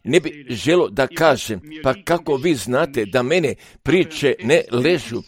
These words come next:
Ali je upravo tačno tako, pa da više ne možemo nijednom čovjeku pravo da uradimo. I sada još ukratko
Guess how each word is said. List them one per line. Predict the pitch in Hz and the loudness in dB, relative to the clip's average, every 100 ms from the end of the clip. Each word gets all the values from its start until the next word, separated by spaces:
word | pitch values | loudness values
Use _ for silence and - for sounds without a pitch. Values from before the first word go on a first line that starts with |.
| 190 185 - | -14 -16 0
Ali | 165 190 | 2 4
je | 160 | 2
upravo | 127 - 135 180 151 | 0 0 2 4 2
tačno | - 156 175 156 143 226 | -2 -4 -2 -4 -6 -4
tako, | 165 185 160 120 - | -2 -2 -2 -6 -2
pa | 160 | 0
da | 156 104 98 - - _ 127 | 0 0 -4 -6 -20 _ 0
više | 185 - 147 120 160 147 143 _ 139 127 123 | 0 0 -4 -4 -6 -20 -20 _ -20 -16 0
ne | 151 | 2
možemo | 180 139 160 156 | 2 0 0 0
nijednom | - 185 185 | 0 -2 -2
čovjeku | - 139 180 160 | -6 -2 -2 -2
pravo | 123 - 165 180 | -8 0 2 2
da | 123 143 | 2 2
uradimo. | 131 165 135 127 | 4 0 -2 -8
I | 123 | -8
sada | - 160 175 | -4 0 2
još | 165 131 - | 0 -2 -4
ukratko | 135 135 135 180 - | -10 -4 0 0 -2